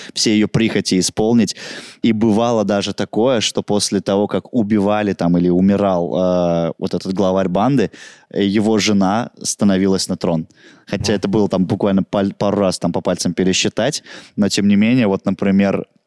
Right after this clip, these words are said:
Speaker 1: м, в начале восьмидесятых годов Фумика, Фумика Таока возглавила клан Ямагути-гума. Это, по-моему, самый большой, э, клан якудза в Японии. И она была, типа, ну,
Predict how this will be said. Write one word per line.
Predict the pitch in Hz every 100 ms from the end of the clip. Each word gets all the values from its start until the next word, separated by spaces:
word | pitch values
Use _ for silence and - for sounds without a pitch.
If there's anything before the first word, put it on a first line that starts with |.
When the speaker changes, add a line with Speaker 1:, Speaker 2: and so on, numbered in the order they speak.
| -
Speaker 1:
м, | 101 101 95 95
в | 95
начале | 98 120 101
восьмидесятых | 92 - 107 98 101 107 110 107
годов | 95 101 92 85 - - - - - _
Фумика, | - 127 117 113 - 113 95 - - -
Фумика | - 135 127 110 113
Таока | 107 95 123 156 98 85 - _ -
возглавила | 95 95 107 117 110 98
клан | - 110 120 123
Ямагути-гума. | 101 107 101 98 113 - 104 117 101 85 - - - - -
Это, | 104 - 101
по-моему, | 85 98 110 139 117
самый | - 123 113 104
большой, | 92 95 - 107 113 117 -
э, | 95 92 90 90 87 85 50 50 50 50 85
клан | - 107 104
якудза | 95 - 110 98 101
в | 90
Японии. | 95 - 92 85 82 - - - -
И | 101
она | 98 101 113
была, | 117 101 101
типа, | 104 - -
ну, | 104 90